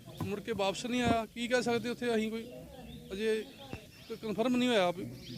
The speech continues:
ਉੱਤੇ ਤਾਰਾਂ ਲੱਗੀਆਂ, ਬਿਜਲੀ ਨਾਲ ਡੈਥ ਹੋਈ, ਕਿਸ ਤਰ੍ਹਾਂ ਹੋਈ ਆ, ਕਿਸ ਤਰ੍ਹਾਂ ਨਹੀਂ ਡੈਥ ਹੋਈ, ਪੂਰਾ ਕਨਫਰਮ। ਤੇ ਇਹੀ ਕਹਿ ਰਹੇ ਆ ਉੱਥੇ ਕਿ ਕਰੰਟ ਲੱਗ ਗਿਆ, ਉਹ ਬੂਮ ਲੱਗ ਗਿਆ ਉੱਪਰ।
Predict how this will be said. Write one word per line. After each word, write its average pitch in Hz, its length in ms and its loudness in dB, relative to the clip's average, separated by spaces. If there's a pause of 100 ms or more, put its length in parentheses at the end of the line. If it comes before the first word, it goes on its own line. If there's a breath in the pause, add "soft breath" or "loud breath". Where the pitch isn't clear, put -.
(120)
ਉੱਤੇ 220 240 2
ਤਾਰਾਂ 202 380 4
ਲੱਗੀਆਂ, 196 400 0
ਬਿਜਲੀ 185 320 0
ਨਾਲ 196 120 0
ਡੈਥ 202 240 -2
ਹੋਈ, 190 140 0
ਕਿਸ 170 140 -10
ਤਰ੍ਹਾਂ 202 180 -4
ਹੋਈ 170 240 2
ਆ, 175 80 2
ਕਿਸ 170 180 -6
ਤਰ੍ਹਾਂ 185 220 -4
ਨਹੀਂ 185 200 -2
ਡੈਥ 170 180 -2
ਹੋਈ, 165 200 -4 (480)
ਪੂਰਾ 233 200 0
ਕਨਫਰਮ। 202 580 -4 (540)
ਤੇ 233 60 -2
ਇਹੀ 226 140 2
ਕਹਿ 233 160 0
ਰਹੇ 226 160 6
ਆ 226 60 6
ਉੱਥੇ 226 180 -2
ਕਿ 220 100 -2
ਕਰੰਟ 202 320 -2
ਲੱਗ 196 200 2
ਗਿਆ, 185 160 2
ਉਹ 190 200 2
ਬੂਮ 185 300 0
ਲੱਗ 170 140 2
ਗਿਆ 165 120 2
ਉੱਪਰ। 170 360 0